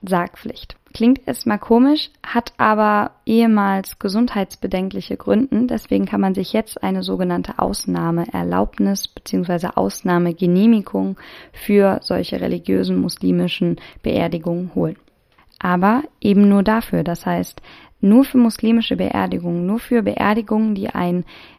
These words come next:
religiösen Grund aufweisen, sich nicht in einem Sarg begraben zu lassen, kann man diese Genehmigung erhalten. Was in Südhessen übrigens auch in Stockstadt möglich ist, wo man sich auf den normalen Friedhof in Grabstätten, die man zuvor beantragt hat,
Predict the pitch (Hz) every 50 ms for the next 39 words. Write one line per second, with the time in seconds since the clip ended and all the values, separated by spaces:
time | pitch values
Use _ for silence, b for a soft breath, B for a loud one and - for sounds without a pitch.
0 | B _ - 220 240 254 226 208 226 220 202 208 202 190 - - 233 269 294 277
1 | - - - 185 185 - - - 185 170 170 170 170 175 190 190 196 - - 190
2 | 175 - 214 220 269 269 - - - - 196 175 - 175 170 170 170 - - -
3 | - _ - - - - - 170 165 170 160 - - 170 170 170 - - 220 233
4 | B B B B B B B _ - 240 247 262 262 240 214 185 185 180 170 180
5 | 170 175 180 180 180 175 175 175 180 180 165 156 185 - - - 190 175 - _
6 | _ _ - 233 247 - - - 202 196 180 190 220 - - 269 254 - - 269
7 | 277 - - 202 - 214 202 208 - - - 196 - - - 196 - - - 190
8 | 185 - - - - - - _ 196 180 175 - - 208 190 - - 226 - -
9 | B B B B B B _ - 202 208 202 196 196 202 202 - - - - -
10 | 190 196 - - 220 214 202 190 190 190 196 214 233 240 - - 247 247 - -
11 | 247 247 254 - - - _ - 190 196 202 196 - - 202 190 - - - -
12 | - - - 196 185 185 180 180 180 175 180 - - - - 196 - - 233 233
13 | 220 - - 180 - - - - - - - 185 - -